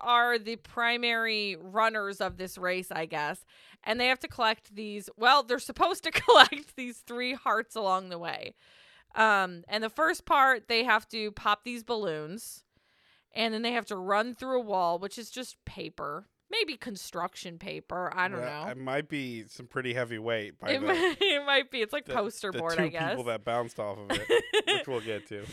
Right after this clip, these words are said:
Speaker 1: <laughs> Um, into a dumpster, and then they have to jump into these two tanks with water, collect a heart from each one.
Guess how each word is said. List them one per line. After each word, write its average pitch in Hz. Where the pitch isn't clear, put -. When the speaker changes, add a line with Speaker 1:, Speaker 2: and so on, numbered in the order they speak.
Speaker 1:
<laughs> 277
Um, 247
into 302
a 254
dumpster, 220
and 196
then 214
they 226
have 233
to 214
jump 214
into 196
these 190
two 254
tanks -
with 226
water, 180
collect 196
a 208
heart 208
from 220
each 233
one. 185